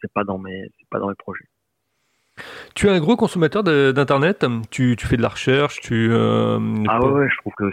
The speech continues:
Speaker 1: c'est, c'est une source incroyable, euh, pour, euh, pour trouver des thèmes, des thèmes de, de, comment dire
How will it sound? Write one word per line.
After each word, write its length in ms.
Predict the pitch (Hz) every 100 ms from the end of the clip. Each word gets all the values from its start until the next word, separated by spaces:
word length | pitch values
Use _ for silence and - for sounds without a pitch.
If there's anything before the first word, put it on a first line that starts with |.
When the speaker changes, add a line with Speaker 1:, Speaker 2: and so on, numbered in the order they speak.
| -
Speaker 1:
c'est, 340 | 104 101 104 -
c'est 100 | -
une 140 | 98 95
source 340 | - 107 -
incroyable, 680 | 98 95 - 107 117 117 104
euh, 500 | 98 101 98 104 104 - -
pour, 260 | 104 95 98
euh, 260 | 95 95 95 -
pour 100 | - _ _
trouver 180 | 104 113
des 120 | 101 - -
thèmes, 320 | 131 127 104 90 _ - - - - _ _ _ _ -
des 120 | 95 -
thèmes 240 | 120 117
de, 200 | 101 95 95
de, 1400 | 92 92 95 50 52 - - - 53 52 52 53 53 53 53 -
comment 220 | - 98 95
dire 100 | 101